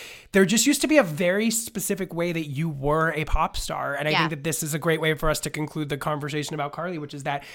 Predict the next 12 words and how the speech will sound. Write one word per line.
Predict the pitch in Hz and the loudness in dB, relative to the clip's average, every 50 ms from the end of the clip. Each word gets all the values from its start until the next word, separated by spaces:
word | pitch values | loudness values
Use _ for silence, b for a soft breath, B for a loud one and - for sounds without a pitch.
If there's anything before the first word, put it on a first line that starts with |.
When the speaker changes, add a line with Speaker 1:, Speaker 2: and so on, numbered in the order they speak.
| B - | B 4
Speaker 1:
there | 196 202 | 4 4
used | 170 143 175 240 277 - - - | 6 8 6 6 6 6 4 0
to | 294 | 0
be, | 196 175 160 147 151 160 165 - | 0 0 2 2 2 0 2 4
there | 196 196 | 4 6
was | 185 185 170 190 | 6 6 4 2
what | 190 185 185 | 2 2 4
I | 180 185 | 4 4
like | 185 190 - | 2 2 0
to | 220 | 0
call, | 202 - 165 151 | 0 0 0 0
like, | 151 147 | 0 -2